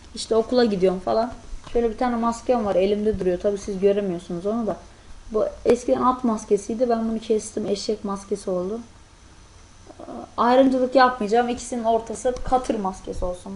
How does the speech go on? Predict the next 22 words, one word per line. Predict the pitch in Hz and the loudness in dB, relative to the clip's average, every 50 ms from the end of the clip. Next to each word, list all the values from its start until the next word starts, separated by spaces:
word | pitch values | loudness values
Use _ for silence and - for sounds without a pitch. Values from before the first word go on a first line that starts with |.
| 202 | -8
bu. | 220 240 247 - - - - - - - - - - - - - - - | -8 -4 -4 -4 -4 -4 -8 -12 -16 -16 -18 -20 -20 -20 -20 -20 -18 -10
Katır | - - 254 254 - 240 | -4 -4 -2 -2 -2 -2
maskemi | 240 240 240 233 - - 247 233 226 220 | 0 0 0 0 -2 -6 -6 -6 -2 2
de | 233 | 6
attım. | 226 240 - - - - 262 262 - - - - - - - | 10 12 12 12 12 10 2 -2 -4 -10 -12 -12 -10 -4 -2
Şöyle | 247 226 208 208 208 - - - - - | -2 0 -2 -2 -6 -8 -16 -8 2 6
ben, | 269 269 277 277 269 - - - - - | 8 8 8 6 2 -4 -12 -14 -12 -8
ıı, | 202 208 214 220 220 220 220 220 220 220 214 220 - | -6 -4 -2 -2 0 0 0 0 -2 -2 -4 -6 -4
boyum | 220 214 220 262 277 285 277 269 | 0 6 8 10 10 10 8 4
çok | 269 294 269 247 | 4 4 2 2
uzun | 254 254 247 254 247 254 | 0 0 0 2 4 4
değil | 262 254 233 208 | 4 4 4 4
benim. | 185 175 180 196 220 - - - - - - - - - - - - - - - - - | 2 2 0 -2 -4 -8 -14 -20 -20 -20 -20 -20 -20 -20 -20 -20 -20 -20 -20 -20 -18 -8
Boyumu | - 214 226 240 247 247 240 247 | 0 4 6 6 6 6 4 2
tam | - 247 240 240 240 | 2 2 4 4 4
olarak | 240 240 240 233 240 226 202 | 4 4 2 0 0 0 2
bilmiyorum. | 226 220 208 190 180 175 170 175 180 190 | 4 4 4 4 2 0 -2 -2 0 2
Bir | 196 208 | 2 4
elli | 208 214 220 214 208 196 | 4 4 4 4 4 4
beş | 202 202 196 - | 4 2 2 -2
mi | - 180 | -4 -4
ne? | 170 175 202 | -2 -2 -4